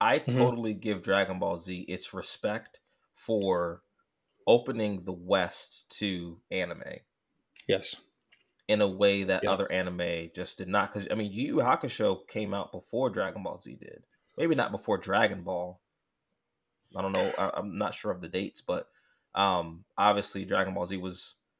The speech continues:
Speaker 1: much more widely accepted
Speaker 2: Yes.
Speaker 1: than a lot of other anime. And that's why a lot of people gravitate towards it. So, like, you know,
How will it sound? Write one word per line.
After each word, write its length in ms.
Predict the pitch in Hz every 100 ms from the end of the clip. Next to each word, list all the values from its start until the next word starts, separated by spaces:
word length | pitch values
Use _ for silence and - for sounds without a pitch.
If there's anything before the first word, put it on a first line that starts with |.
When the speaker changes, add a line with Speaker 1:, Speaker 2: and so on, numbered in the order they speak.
| _ _ _ _ _ _ - -
Speaker 1:
much 320 | 104 113 113 113
more 240 | 107 101
widely 720 | 92 87 101 101 95 95 87
accepted 720 | - - - 90 - - - - _ _ _ _ _ _ _ -
Speaker 2:
Yes. 160 | 135 110 98
Speaker 1:
than 80 |
a 40 | 90
lot 180 | 95 95
of 100 | 90
other 200 | 90 82
anime. 280 | 87 90
And 160 | 82 90
that's 180 | 110 -
why 120 | 110
a 40 |
lot 140 | 110 107
of 60 |
people 160 | 113 104
gravitate 440 | 107 104 104 104
towards 260 | - 107 98
it. 80 | -
So, 140 | -
like, 200 | 95 87 _ _ _ _ _ -
you 100 | 120
know, 200 | 92